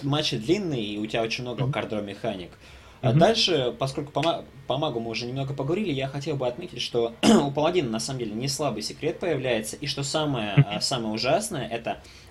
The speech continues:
Speaker 1: как раз-таки в первом крыле он станет доступен для игроков. То есть, э, а, секретный паладин, который сейчас является просто канцером на ладере, ему дается еще один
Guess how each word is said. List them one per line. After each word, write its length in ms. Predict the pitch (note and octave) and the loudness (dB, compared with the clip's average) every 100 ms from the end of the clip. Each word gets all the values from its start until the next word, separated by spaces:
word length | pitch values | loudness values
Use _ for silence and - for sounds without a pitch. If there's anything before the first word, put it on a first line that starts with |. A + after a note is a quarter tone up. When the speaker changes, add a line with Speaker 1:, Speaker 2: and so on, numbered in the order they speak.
| - | -6
Speaker 1:
как 140 | B2 | -2
раз-таки 280 | C#3+ C#3 - | -2 -2 -8
в 60 | C#3 | -4
первом 320 | C#3+ C#3 A#2 | -2 -2 -4
крыле 400 | A#2 B2 D#3+ F#3+ | -4 -2 0 0
он 160 | B2 A2+ | -2 -6
станет 400 | - C3 B2 G#2+ | -4 -4 -4 -4
доступен 480 | G#2 - D#3 C3 | -6 -4 -6 -4
для 140 | G#2+ A#2+ | 0 0
игроков. 380 | A2 A2 G2+ F2 | 0 -2 -2 -6
То 100 | G2 | -4
есть, 280 | F#2+ - - | -4 -4 -6
э, 260 | G#2+ G2 - - - | -2 -2 -4 -12 -14
а, 160 | - C3+ | -4 -2
секретный 420 | - C#3+ E3 - | -2 -4 -4 -4
паладин, 380 | C3+ C3 E3+ F#3+ | -2 -2 -2 -4
который 260 | B2+ A#2 G2+ | -6 -6 -6
сейчас 260 | - - | -6 -6
является 280 | G#2+ A#2 A2 | -6 -6 -6
просто 240 | G#2 - G#2+ | -8 -8 -4
канцером 460 | C3 G#2+ G#2 F#2+ | -2 -4 -6 -6
на 80 | A#2+ | -2
ладере, 460 | E3+ G3+ F#3 D3 - - | 0 0 -2 -2 -6 -12
ему 240 | B2+ C3+ C3 | -2 0 2
дается 340 | B2 A2+ - | 2 0 -2
еще 400 | A2+ - - D#3 | -4 -2 2 2
один 220 | B2 A2 | 2 0